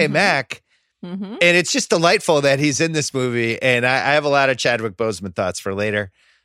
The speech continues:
Speaker 1: Okay.
Speaker 2: Um, I just like everything he does in this movie. Third rewatchable scene, Sonny telling everybody about the Callahan trade, and then next year's pick, and then our third number one, and the room, the air just comes out of the room.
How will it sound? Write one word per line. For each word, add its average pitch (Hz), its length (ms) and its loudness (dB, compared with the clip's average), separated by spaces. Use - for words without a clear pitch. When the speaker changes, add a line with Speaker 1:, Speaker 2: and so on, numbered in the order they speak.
Speaker 1:
Okay. 117 80 0
Speaker 2:
Um, 104 300 -4
I 139 80 2
just 160 240 -2
like 175 260 2
everything 139 520 0
he 123 120 0
does 110 280 0
in 104 80 -8
this 95 200 -6
movie. 85 280 -12
Third 180 340 4
rewatchable 143 640 2
scene, 117 320 -2
Sonny 151 360 0
telling 139 320 0
everybody 127 440 0
about 110 240 -2
the - 80 -14
Callahan 113 480 -2
trade, 104 500 -2
and 98 120 -8
then 104 120 -4
next 117 280 0
year's 110 200 -4
pick, 110 500 -6
and 123 120 -6
then 127 140 -2
our 117 140 0
third 123 320 -2
number 113 180 -2
one, 107 300 -2
and 113 220 -2
the 107 100 -6
room, 117 400 -2
the 113 240 -2
air 127 160 2
just 110 220 -8
comes 117 200 -8
out 113 140 -2
of 98 60 -8
the 98 80 -8
room. 127 380 -4